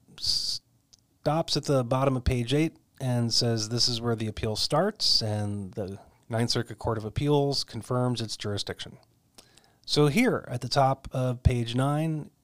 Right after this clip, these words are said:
starts the actual meat of the decision. And the court talks about how Harborside's got a twofold strategy. One is to attack two eighty E as unconstitutional under the sixteenth Amendment,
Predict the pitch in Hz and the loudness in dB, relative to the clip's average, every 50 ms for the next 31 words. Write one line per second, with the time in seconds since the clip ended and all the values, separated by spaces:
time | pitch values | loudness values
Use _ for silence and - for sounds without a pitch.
0 | _ _ - - - - - 135 135 139 135 - - - 135 131 127 123 123 123 | _ _ -6 -6 -2 4 6 6 6 6 4 2 2 2 2 0 0 0 0 0
1 | 120 - - 123 120 117 - - - 127 123 117 107 107 110 117 127 147 - - | -2 -2 -2 -2 -2 -2 -4 -4 -2 0 0 0 0 2 2 2 2 2 0 -4
2 | - - 117 110 113 113 110 107 110 - - - 87 - - - 123 - _ _ | -4 -2 -2 -2 0 -2 -4 -2 -2 -2 -2 -2 -4 -10 -12 -14 -16 -20 _ _
3 | _ _ _ _ _ - - _ _ _ _ _ _ _ _ _ _ _ _ _ | _ _ _ _ _ -20 -20 _ _ _ _ _ _ _ _ _ _ _ _ _
4 | _ 110 110 107 107 110 - - 160 160 160 - - _ _ _ - - 156 156 | _ -4 -2 -2 -2 -4 0 4 4 4 4 2 -4 _ _ _ 0 2 2 2
5 | 147 - - 151 139 147 143 143 127 120 113 104 127 127 127 123 127 - - 131 | 4 2 0 2 4 2 2 2 2 0 0 0 2 2 2 0 0 0 2 2
6 | 123 120 117 - 117 104 104 - - - 135 131 - - 120 113 107 - - - | 2 0 0 -2 -4 -4 -4 -6 -2 -2 -2 -2 -2 -4 -4 -4 -2 -2 -2 0
7 | 175 180 175 170 160 156 147 151 156 151 147 139 - _ _ _ _ _ _ _ | 4 4 6 6 4 2 0 0 0 0 0 -4 -8 _ _ _ _ _ _ _
8 | _ _ _ _ - - - 123 117 120 127 127 123 120 120 117 - - - 120 | _ _ _ _ -20 -14 -8 -2 2 4 4 4 4 4 2 2 0 0 0 0
9 | 113 107 - - 135 127 123 - - - 123 117 113 110 117 117 113 113 110 - | -2 0 0 2 2 2 2 2 0 0 2 2 2 0 0 0 0 0 0 0
10 | 110 107 - - 123 107 104 - - - - - - 139 131 - - 135 120 110 | -2 -2 -2 -2 -4 -2 -2 -4 -6 -6 -6 -2 -2 -2 -2 0 -2 0 0 0
11 | 107 104 104 101 98 - 117 - - - 120 107 101 - 107 113 139 156 165 160 | 0 -2 -2 -2 0 -2 -2 -2 -4 -4 -4 -4 -4 -4 -2 0 2 4 4 4
12 | 160 156 151 - | 4 2 0 -2